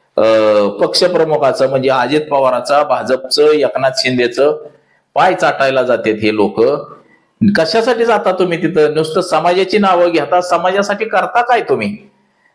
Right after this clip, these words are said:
म्हणजे समाजाचा पैसा इतर योजनेसाठी वळवला जातो आणि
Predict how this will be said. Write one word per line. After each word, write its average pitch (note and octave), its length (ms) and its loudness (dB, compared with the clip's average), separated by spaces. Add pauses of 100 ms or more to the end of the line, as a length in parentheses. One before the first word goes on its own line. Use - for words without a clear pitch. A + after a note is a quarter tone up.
(100)
म्हणजे A3 800 -2
समाजाचा G3+ 580 0
पैसा D3+ 560 0
इतर C#3+ 360 0
योजनेसाठी D#3 760 0
वळवला D#3 460 2
जातो D3 720 -2 (200)
आणि D#3 380 0